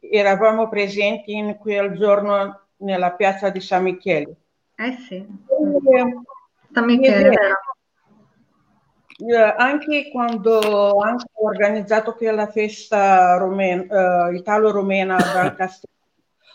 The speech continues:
Speaker 1: ho partecipato con dipinti quali, eh, rappresentava, eh, la nostra,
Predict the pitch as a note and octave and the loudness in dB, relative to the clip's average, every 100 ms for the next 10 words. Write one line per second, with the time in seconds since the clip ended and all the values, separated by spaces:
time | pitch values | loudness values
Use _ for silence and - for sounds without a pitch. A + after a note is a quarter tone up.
0 | _ A3 A#3 A#3+ A#3+ B3 A#3+ B3 B3 A#3+ | _ 2 4 0 -2 -10 -10 -6 -2 0
1 | B3+ B3+ A#3+ A3+ G#3+ A3+ - G#3 F#3 F#3 | 0 -2 -4 -4 -4 -8 -8 -8 -8 -8
2 | G3+ G3+ G#3 C4 - _ _ _ _ _ | -10 -8 -6 -6 -10 _ _ _ _ _
3 | _ C#4 C4 D4+ D#4 C4 A3 A3 G#3+ G#3 | _ 4 4 4 2 4 6 6 6 2
4 | A3+ A#3 A#3+ A#3 A#3+ A#3+ B3 A#3 A3+ A#3 | 0 0 -2 -2 -4 -4 -2 0 0 0
5 | B3+ D4+ - _ _ _ _ A3 A3 G#3 | -2 -4 -18 _ _ _ _ 2 4 6
6 | G3 F#3+ F#3+ - _ _ _ _ _ _ | 4 2 -2 -14 _ _ _ _ _ _
7 | _ _ _ _ _ A#3 A#3+ B3 C4+ D#4 | _ _ _ _ _ 0 2 2 0 0
8 | D4+ - A#3 A3+ G3+ G3 | -2 -10 -6 -4 -4 -8